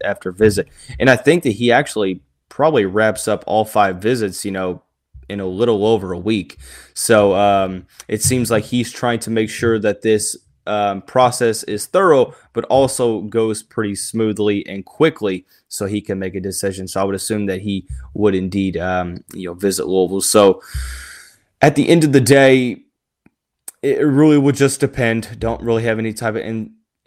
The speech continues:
type of insider information here. Um, I, I know that,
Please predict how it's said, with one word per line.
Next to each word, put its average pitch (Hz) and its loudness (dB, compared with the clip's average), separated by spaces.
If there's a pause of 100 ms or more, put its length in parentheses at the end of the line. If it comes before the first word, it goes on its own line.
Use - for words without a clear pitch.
(120)
type 113 -4
of 101 -6
insider 107 0
information 104 -4
here. 95 -6
Um, 95 -4 (260)
I, 82 -8
I 107 -2
know 107 2
that, 98 -4